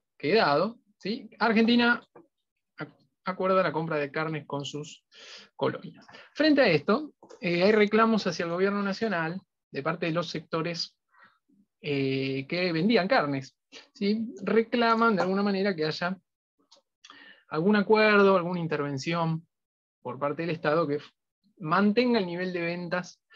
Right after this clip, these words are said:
eh, comerciales entre, o el nivel de comercio entre Argentina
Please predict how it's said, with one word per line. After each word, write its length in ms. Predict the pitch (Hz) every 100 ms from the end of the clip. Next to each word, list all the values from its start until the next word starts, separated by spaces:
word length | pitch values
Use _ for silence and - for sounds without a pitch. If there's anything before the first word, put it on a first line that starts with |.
| - - - _
eh, 720 | 139 139 135 127 131 127 127 - _ 403 - _ _ _ _ _ _
comerciales 760 | - 170 175 165 208 185 185 180
entre, 320 | 170 156 156
o 80 | 143
el 240 | 143 147
nivel 160 | 160 180
de 60 | -
comercio 320 | 170 170 170
entre 160 | 156
Argentina 580 | 143 135 139 156 165 165